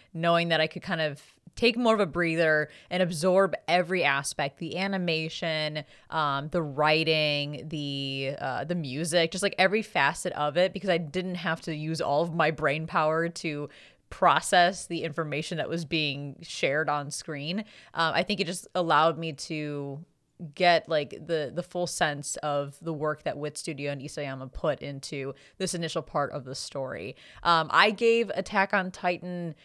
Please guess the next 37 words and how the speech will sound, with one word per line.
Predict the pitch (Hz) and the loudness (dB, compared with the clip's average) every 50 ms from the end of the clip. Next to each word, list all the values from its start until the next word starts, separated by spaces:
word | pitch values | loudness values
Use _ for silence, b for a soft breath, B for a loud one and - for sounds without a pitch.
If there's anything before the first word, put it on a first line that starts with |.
| b b b | b b b
season | - - - - 190 190 185 160 165 185 180 175 175 165 165 160 156 - | -14 -12 -8 -4 -4 -4 -2 -2 -2 0 0 0 0 0 -2 -4 -6 -6
one | - 175 151 151 156 160 156 156 151 151 156 156 - - | -8 -6 -2 -2 0 0 2 0 0 -2 -4 -6 -6 -6
a | 156 156 151 147 | -6 -6 -6 -6
nine | 143 143 143 135 131 131 135 139 151 165 175 | -8 -6 -4 -4 -2 0 -2 -2 -2 -4 -4
out | - - 185 180 | -2 -2 -2 -2
of | 185 175 - | -2 -4 -6
ten, | - - - 208 202 202 220 240 240 240 196 - | -10 -8 -6 -4 -4 -2 -4 -4 -6 -8 -10 -8
um, | - 165 156 151 143 139 139 143 | -4 -2 0 0 0 -2 -4 -4
when | 147 156 147 | -4 -4 -4
I | 131 143 | -4 -6
first | - - - 165 156 160 - - | -6 -4 -4 -2 -2 -4 -6 -10
watched | 151 131 135 135 135 - - - - | -6 -4 -2 -2 -2 -4 -4 0 4
it. | 196 196 208 - b b b b b b b b | 4 4 4 2 b b b b b b b b
Uh, | - 165 160 143 131 - - | 0 2 2 2 0 -2 2
I | 104 170 196 | 6 6 8
would | 202 220 214 208 | 8 6 4 4
say | - 220 208 202 208 208 196 185 | 6 6 8 8 8 6 4 2
it's | - - 180 165 - - - - - _ _ _ _ _ | 2 0 -2 -4 -6 -10 -14 -14 -16 _ _ _ _ _
easily | 247 262 277 277 247 262 226 196 | 0 0 2 2 4 4 4 2
still | 196 - - 190 175 165 | 2 2 4 4 4 4
a | |
nine | 156 156 151 156 | 4 2 0 2
out | 156 156 | 2 0
of | 165 - | 0 0
ten, | - 185 165 160 | 0 0 0 0
if | 160 - | -2 -2
not | - 160 151 127 | -2 -2 -2 -2
a | 143 | -4
nine | 151 147 139 135 135 | -4 -4 -6 -6 -8
point | 139 - 151 123 135 - | -8 -8 -10 -10 -8 -8
five | - - - - - - | -6 -6 -6 -8 -8 -8
out | - 117 | -8 -8
of | 123 - | -8 -8
ten. | - - - - - | -8 -8 -8 -4 -4
It | 175 180 | -2 0
is | 185 180 170 | 0 0 -2
just | - - 170 165 - - - | -4 -4 -6 -4 -4 -6 -10